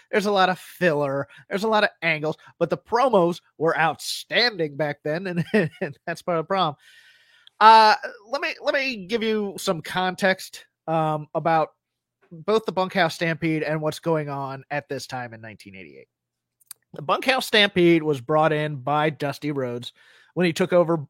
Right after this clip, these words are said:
as booker for Jim Crockett Promotions in nineteen eighty-five, I wanna say, um, or nineteen eighty-four, and then into nineteen eighty-five.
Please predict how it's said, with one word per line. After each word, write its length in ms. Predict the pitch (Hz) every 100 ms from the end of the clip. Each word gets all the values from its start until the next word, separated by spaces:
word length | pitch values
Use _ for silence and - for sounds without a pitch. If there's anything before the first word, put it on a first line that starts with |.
| -
as 240 | 160 160
booker 340 | 127 156 - 151
for 120 | 143
Jim 200 | 147 147
Crockett 360 | 147 135 135 -
Promotions 600 | 135 120 123 117 117 -
in 320 | 139 127 123 117
nineteen 600 | 135 131 127 - 131 123 120 131
eighty-five, 1600 | 123 117 117 - _ _ _ _ _ _ - - 143 151 160 -
I 60 | 160
wanna 160 | 160 156
say, 360 | 170 165 165 _ _ -
um, 480 | 143 139 131 135 - _ _ _ _ _ _ _ _ _ _
or 100 | 151
nineteen 280 | 147 151 139
eighty-four, 480 | 135 120 127 117 120
and 100 | 120
then 140 | 120
into 240 | 113 127 120
nineteen 320 | 98 104 113
eighty-five. 560 | 107 98 - 82 76